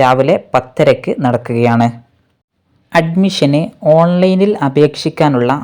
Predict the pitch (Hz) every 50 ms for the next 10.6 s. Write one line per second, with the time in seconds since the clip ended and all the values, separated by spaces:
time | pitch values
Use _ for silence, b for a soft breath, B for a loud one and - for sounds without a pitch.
0 | 131 123 120 131 127 131 - 143 139 165 220 254 - - _ _ _ _ _ _
1 | _ _ _ _ - 131 135 139 143 143 - 165 165 160 147 - - 123 113 -
2 | 117 113 110 113 113 - - - _ _ _ _ _ _ _ _ _ _ _ _
3 | - 175 170 180 190 196 202 233 262 - - - _ - 156 - 147 160 160 156
4 | 160 - - 180 165 143 135 127 127 131 139 170 214 214 - _ _ _ _ _
5 | _ _ _ _ - 135 135 135 135 - 151 143 - - 143 - - 127 123 127
6 | 151 208 262 - _ _ _ _ - - 139 131 127 151 156 156 165 160 - 127
7 | 117 120 113 110 107 - - 135 180 226 - _ _ _ _ _ _ _ _ _
8 | _ _ _ _ _ _ _ _ _ - 160 160 170 185 190 185 190 - - 196
9 | 226 254 254 - - 139 135 127 120 117 - 117 120 - - _ _ _ _ -
10 | 135 127 131 131 131 135 135 131 131 127 - -